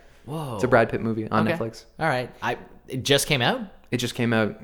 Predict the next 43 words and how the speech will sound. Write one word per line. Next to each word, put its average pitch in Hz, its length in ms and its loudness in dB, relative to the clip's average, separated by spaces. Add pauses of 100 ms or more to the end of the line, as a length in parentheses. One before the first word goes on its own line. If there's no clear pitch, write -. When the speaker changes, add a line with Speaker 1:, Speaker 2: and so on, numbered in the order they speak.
(100)
Speaker 2:
in 113 160 0
the 113 60 2
Speaker 1:
Oh, 110 40 2
Speaker 2:
last 107 240 0
Speaker 1:
I - 40 -2
Speaker 2:
month, 104 100 2
Speaker 1:
love 165 140 6
Speaker 2:
maybe. - 160 -2
Speaker 1:
it. 135 100 -8 (160)
I'm - 60 -2
Speaker 2:
Yeah. 120 120 6
Speaker 1:
gonna 95 120 -4
watch - 180 -6
that. - 200 -12 (420)
Speaker 2:
Yeah, 123 180 -2
and 117 140 0
Topher 113 220 -2
Grace 202 200 0
is 101 120 -4
in 95 100 -4
it. 95 140 -6 (680)
Speaker 1:
Nice. - 500 -6 (180)
I'm 160 120 0
down 208 140 6
with - 80 0
Topher. 127 360 -2 (200)
Short 127 300 4
for 123 100 -6
Christopher. 135 560 -4 (440)
Speaker 2:
It 117 140 4
is. 123 300 4
It 117 160 -2
is. 120 160 0
It's - 240 -10
like, 127 160 4
Ta-, - 160 4
do 131 180 0
you 131 80 6
know 123 80 6
Taye 123 260 2
Diggs' 120 380 2
real 139 180 2
name 147 380 -2